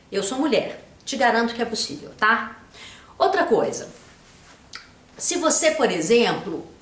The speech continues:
trabalha o dia todo, ainda tem uma filha, ou um filho, ou dois, e tem um marido em casa que é daquele meio, tipo, mimadinho.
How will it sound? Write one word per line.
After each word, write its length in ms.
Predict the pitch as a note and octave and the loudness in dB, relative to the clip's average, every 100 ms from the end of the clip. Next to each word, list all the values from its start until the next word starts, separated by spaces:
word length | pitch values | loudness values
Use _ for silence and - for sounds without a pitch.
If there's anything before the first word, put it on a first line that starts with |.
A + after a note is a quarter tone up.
| - | -4
trabalha 640 | A3+ G3+ C#3+ D3 - - | 0 2 0 0 -2 -2
o 80 | A#3 | -2
dia 340 | F3+ - D4+ - | 0 2 2 4
todo, 880 | G#3+ D3+ D3+ D3+ E3+ B3 A4 - - - - - - - - - - - - - - | 2 2 0 0 0 2 2 0 -10 -12 -18 -20 -20 -20 -20 -20 -20 -20 -20 -20 -6
ainda 460 | C#4+ B3+ G#3 F#3 E3 | 0 2 2 0 -4
tem 200 | F3 E3+ | -4 -6
uma 160 | D3 C#3 | -4 -6
filha, 520 | - A3 A3 A#3 D#3 | -4 -2 2 2 0
ou 200 | C#3+ C#3+ | -2 -4
um 40 | |
filho, 480 | - B3 C4+ C4 D#3+ | -4 0 0 2 0
ou 60 | D3 | 2
dois, 760 | E3+ A3 C4+ C#4+ D#4 - - C#4+ | 6 6 8 6 2 0 -2 -4
e 60 | |
tem 180 | C#4+ B3+ | -2 0
um 40 | |
marido 360 | A#3+ G#3+ G#3+ A3 | 2 0 0 0
em 80 | A3+ | 0
casa 380 | A#3 A3+ A3+ B3+ | 2 2 0 -2
que 80 | |
é 60 | F#4 | -2
daquele 340 | G4+ F#4+ E4+ | -2 -4 -8
meio, 300 | E4 E4 D4+ C#4+ | -6 -6 -8 -8
tipo, 480 | - C#4 C#4 C4+ | -10 -8 -4 -4
mimadinho. 560 | C4 B3 A3+ D3+ C#3+ | -4 -2 -2 -2 -6